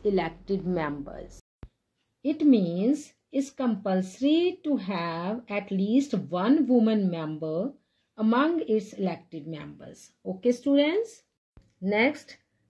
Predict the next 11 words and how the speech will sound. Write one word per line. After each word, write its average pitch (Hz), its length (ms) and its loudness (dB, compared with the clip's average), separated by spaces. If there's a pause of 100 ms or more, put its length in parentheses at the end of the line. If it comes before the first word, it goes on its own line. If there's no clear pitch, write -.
(100)
the 226 160 -2
member 233 680 2
of 254 180 0
the 269 100 6
Gram 190 480 0
Panchayat 185 760 -2 (500)
meet 262 360 6
regularly. 180 720 0 (560)
They 262 200 4
sit 339 400 -4
together 220 800 2